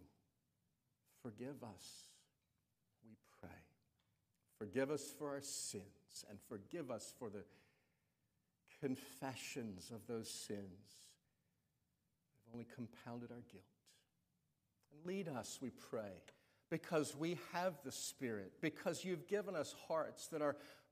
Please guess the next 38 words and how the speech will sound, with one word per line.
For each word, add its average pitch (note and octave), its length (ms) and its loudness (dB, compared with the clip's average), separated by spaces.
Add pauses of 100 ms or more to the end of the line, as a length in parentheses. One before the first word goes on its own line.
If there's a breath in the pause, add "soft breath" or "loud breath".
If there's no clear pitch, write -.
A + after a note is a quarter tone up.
broken E3+ 400 10
and D3 160 6 (120)
contrite, D3 640 2
and D3+ 120 0
because F#3+ 560 2
you F#3+ 180 0
continue F#3 600 2
to G3+ 180 0
work D#3+ 440 2
in F#3 160 2
us F#3+ 280 0
this F#3+ 280 0
sense F#3+ 520 2
of C#3+ 100 0 (560 loud breath)
desperate F#3+ 640 4
desire G3 800 2 (480 loud breath)
that - 200 4
you A3+ 80 6
would F3 140 4
renew F3 360 6
a F#3+ 60 8
right F3 220 4
spirit G#3 500 4
in G3 120 4
us, G#3 240 4
that - 180 -2
you G#3 60 0
would F3+ 100 2
not E3 260 4 (160)
cast F#3 360 -2
us G#3 120 0
from F3+ 200 -2
your D#3 100 0
presence. F#3+ 800 -2
Give D3 180 0
us, D3+ 220 -4
we E3 60 -2
pray, D#3 480 -6